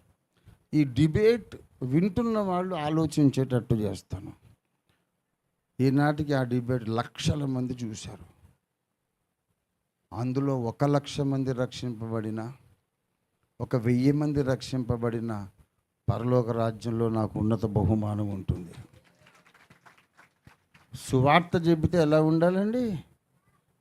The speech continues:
అవతల వాడిని ఆలోచింపజేసేటట్టు ఉండాలి.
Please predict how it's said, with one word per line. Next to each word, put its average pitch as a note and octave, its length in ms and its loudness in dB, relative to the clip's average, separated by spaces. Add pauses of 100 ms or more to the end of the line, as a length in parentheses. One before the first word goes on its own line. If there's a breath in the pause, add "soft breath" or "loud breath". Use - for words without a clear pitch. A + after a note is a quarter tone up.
(120)
అవతల C3+ 380 2
వాడిని C3+ 380 2
ఆలోచింపజేసేటట్టు B2+ 1600 0 (1200)
ఉండాలి. A2 300 -10